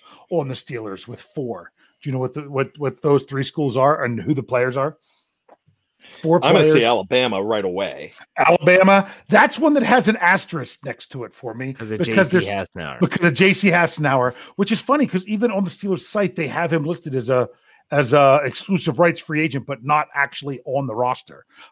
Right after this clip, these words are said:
Speaker 1: which to me tells me they, they exercised it. He just hasn't signed it. So it's,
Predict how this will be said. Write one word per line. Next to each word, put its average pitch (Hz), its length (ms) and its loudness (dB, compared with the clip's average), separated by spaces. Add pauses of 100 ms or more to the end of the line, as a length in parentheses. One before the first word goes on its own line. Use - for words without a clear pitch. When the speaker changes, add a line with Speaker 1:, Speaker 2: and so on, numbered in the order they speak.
(120)
Speaker 1:
which 139 400 -6
to 143 100 -6
me 139 140 0
tells 135 260 -2
me 123 80 -6
they, 117 320 -4
they 107 260 -8 (360)
exercised 123 640 -2
it. 110 80 -8
He 113 80 -10
just 104 220 -10
hasn't 101 300 -4
signed 104 280 -12
it. - 80 -20 (340)
So 156 300 2
it's, 147 280 -2